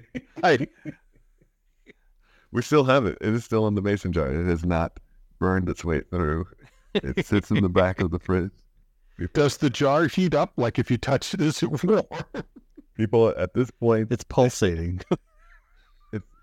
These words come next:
Speaker 2: um, you know, people are just scared to touch it. It's gonna stay there. <laughs> When it, when it grows sentient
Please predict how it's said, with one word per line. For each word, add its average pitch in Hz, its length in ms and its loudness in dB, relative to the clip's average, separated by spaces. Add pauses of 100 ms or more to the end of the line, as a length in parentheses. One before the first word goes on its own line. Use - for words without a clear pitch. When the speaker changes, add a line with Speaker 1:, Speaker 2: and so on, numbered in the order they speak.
(180)
Speaker 2:
um, 90 220 -4 (760)
you 98 120 -2
know, 90 340 2
people 101 260 2
are 92 60 4
just 82 200 -4
scared 85 280 0
to 76 100 -4
touch - 280 0
it. 98 140 2 (180)
It's 71 220 -8
gonna 82 240 -2
stay 90 280 2
there. 87 440 2
<laughs> - 40 -20 (520)
When 90 340 -2
it, - 200 -6
when 87 220 0
it 73 320 -2
grows 78 280 0
sentient 113 540 0